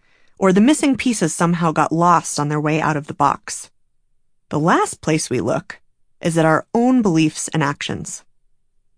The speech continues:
Together with his colleague Donald Shun, Argyris labeled this type of thinking,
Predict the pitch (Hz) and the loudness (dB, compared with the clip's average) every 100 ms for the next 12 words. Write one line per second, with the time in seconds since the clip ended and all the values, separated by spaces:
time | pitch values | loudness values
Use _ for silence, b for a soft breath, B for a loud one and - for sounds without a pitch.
0 | - - 208 254 330 311 247 214 - 170 | -12 -4 2 4 4 4 2 -2 0 2
1 | 170 170 160 151 160 208 226 - 143 110 | 2 2 0 2 4 4 2 0 -2 -2
2 | 156 _ _ _ _ _ _ - 180 170 | -6 _ _ _ _ _ _ 0 0 2
3 | 269 311 302 202 175 165 156 220 - 185 | 2 2 2 0 2 2 0 -2 0 -2
4 | 185 175 143 127 - - | -2 -4 -4 -6 -6 -8